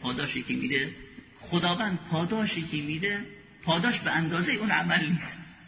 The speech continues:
فراتر از اون عمله. همیشه الله، یعنی اون دنیا را اگر ما در پاداشهاش نگاه بکنیم،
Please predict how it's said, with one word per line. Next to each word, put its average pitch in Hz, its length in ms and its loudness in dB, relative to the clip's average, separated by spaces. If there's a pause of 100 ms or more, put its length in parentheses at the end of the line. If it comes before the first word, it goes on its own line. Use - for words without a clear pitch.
(100)
فراتر 147 460 0
از - 140 -2
اون 131 100 -2
عمله. 110 300 0 (540)
همیشه 233 640 4
الله، 196 460 2 (720)
یعنی 165 320 2 (360)
اون 226 180 4
دنیا 185 600 6
را 151 400 2 (400)
اگر 151 240 4
ما 165 140 2
در 156 120 6
پاداشهاش - 680 2
نگاه 147 280 0
بکنیم، 185 360 0